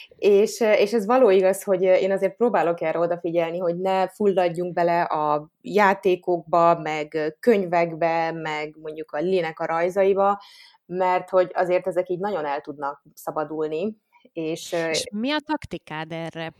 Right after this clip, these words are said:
Speaker 1: Hát például a, a Lilinek a rajzainál az a taktikám, a Lili nagyon szeret rajzolni, tehát az óvodából is mindig úgy jövünk az, hogy van nálam három rajz, amit ő aznap
Speaker 2: Mhm.
Speaker 1: alkotott.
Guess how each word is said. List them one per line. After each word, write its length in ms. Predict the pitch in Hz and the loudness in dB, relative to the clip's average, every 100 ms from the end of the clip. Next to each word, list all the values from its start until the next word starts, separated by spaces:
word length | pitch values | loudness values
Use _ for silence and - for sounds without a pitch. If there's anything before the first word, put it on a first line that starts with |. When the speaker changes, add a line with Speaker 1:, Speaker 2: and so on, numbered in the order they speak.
| _ - - - - - | _ -20 -20 -20 -20 -6
Speaker 1:
Hát 140 | 190 | -2
például 400 | - 285 302 247 | 4 6 8 6
a, 140 | 196 - | 4 4
a 60 | |
Lilinek 360 | 202 262 208 196 | 2 2 0 0
a 40 | |
rajzainál 520 | 180 185 196 196 180 185 | 2 2 2 0 0 0
az 80 | |
a 80 | 180 | 0
taktikám, 420 | 170 175 196 196 | -2 -4 -4 -2
a 20 | 180 | 0
Lili 160 | 226 | 2
nagyon 260 | 214 170 160 | 0 0 -4
szeret 280 | 165 151 - | -4 -4 -2
rajzolni, 380 | 170 180 196 | -2 0 0
tehát 180 | 185 170 | -2 -2
az 80 | 170 | -2
óvodából 460 | 208 180 156 160 160 | -2 -2 -4 -4 -4
is 160 | 165 | -6
mindig 260 | 185 165 170 | -8 -6 -4
úgy 160 | 180 170 | -4 -2
jövünk 260 | 156 160 | -4 -4
az, 120 | 175 | -2
hogy 140 | 170 160 | -2 -2
van 160 | 165 | -4
nálam 280 | 160 147 151 | -4 -4 -4
három 360 | 160 160 151 147 | -6 -4 -4 -2
rajz, 440 | 151 185 247 - - | 0 2 0 -4 -16
amit 280 | 160 143 | -12 -8
ő 60 | 151 | -6
aznap 280 | 156 175 190 | -4 -4 -4
Speaker 2:
Mhm. 100 | 143 | -4
Speaker 1:
alkotott. 500 | 285 196 196 254 | -4 -4 -2 -4